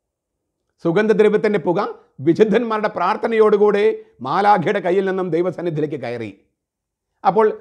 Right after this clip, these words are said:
വിശുദ്ധന്മാരുടെ പ്രാർത്ഥന വേണമെന്ന് എത്ര പ്രാവശ്യം ഇവിടെ പറഞ്ഞിരിക്കുന്നേ? വിശുദ്ധന്മാരുടെ മധ്യസ്ഥം വേണം, പ്രാർത്ഥന വേണമെന്ന് എത്ര പ്രാവശ്യം ഇവിടെ പറഞ്ഞിരിക്കുന്നേ?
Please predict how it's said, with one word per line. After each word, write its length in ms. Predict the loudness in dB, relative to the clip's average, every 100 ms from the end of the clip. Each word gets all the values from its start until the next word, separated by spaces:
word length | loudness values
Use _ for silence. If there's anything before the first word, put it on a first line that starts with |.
| _ -6
വിശുദ്ധന്മാരുടെ 640 | -2 2 4 4 2 -2 -2
പ്രാർത്ഥന 380 | -2 -2 -4 -6 -2
വേണമെന്ന് 420 | -2 -2 -2 -4
എത്ര 240 | -6 -2 -4
പ്രാവശ്യം 400 | -2 -2 2 2
ഇവിടെ 120 | 0
പറഞ്ഞിരിക്കുന്നേ? 500 | -2 -4 -6 -6 -10 -14 _ _ _ _ _ _ _ _
വിശുദ്ധന്മാരുടെ 600 | -2 2 4 2 2 0 0
മധ്യസ്ഥം 380 | 2 2 0 -2
വേണം, 200 | -4 -4
പ്രാർത്ഥന 380 | -4 -4 -4 -4
വേണമെന്ന് 400 | -4 -4 -2 -4
എത്ര 160 | -4 -6
പ്രാവശ്യം 360 | -4 -2 -2 -2
ഇവിടെ 120 | -2
പറഞ്ഞിരിക്കുന്നേ? 500 | -2 -2 -4 -4 -8